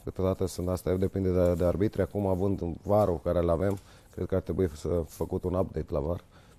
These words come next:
pentru a putea ajuta arbitrii mai mult și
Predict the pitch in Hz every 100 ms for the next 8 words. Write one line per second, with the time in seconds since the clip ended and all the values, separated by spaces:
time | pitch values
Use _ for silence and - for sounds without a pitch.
0 | - 90 85 85 82 80 80 78 73 78
1 | 73 - - - 85 78 78 85 82 82
2 | 87 80 80 95 - -